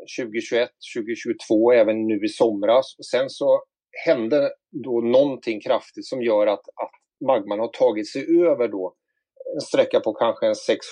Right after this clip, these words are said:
sju kilometer, kanske åtta, in i nästa sprickzon. Och det,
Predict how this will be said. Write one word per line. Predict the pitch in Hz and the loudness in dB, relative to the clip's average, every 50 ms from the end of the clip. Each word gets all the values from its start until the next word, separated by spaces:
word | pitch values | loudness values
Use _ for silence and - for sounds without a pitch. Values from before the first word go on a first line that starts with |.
| - - | -4 -2
sju | 107 101 98 | -2 -2 -2
kilometer, | - - - 104 107 107 104 101 98 95 - _ - 101 92 98 92 _ _ _ _ _ _ | -4 -4 -2 0 0 0 -2 -2 -4 -4 -4 _ 0 0 0 -2 -4 _ _ _ _ _ _
kanske | - - 107 - - | -6 -4 -4 -2 -2
åtta, | - - - _ _ - 110 104 110 - - | -4 -4 -6 _ _ 2 2 2 2 0 -4
in | - 147 120 110 | -4 -4 -2 -2
i | 107 113 | -2 -2
nästa | 123 135 196 - - - - - 165 156 - - - - - - | -2 -2 -4 -4 -8 -4 0 2 2 2 0 -4 -12 -18 -14 -8
sprickzon. | - 135 123 - - _ - - - _ - - 123 107 101 110 | -6 -6 -6 -6 -8 _ -20 -20 -20 _ -8 -4 -4 -4 -4 -4
Och | - 120 110 | -6 -4 -2
det, | 120 135 135 135 131 | 0 4 4 4 4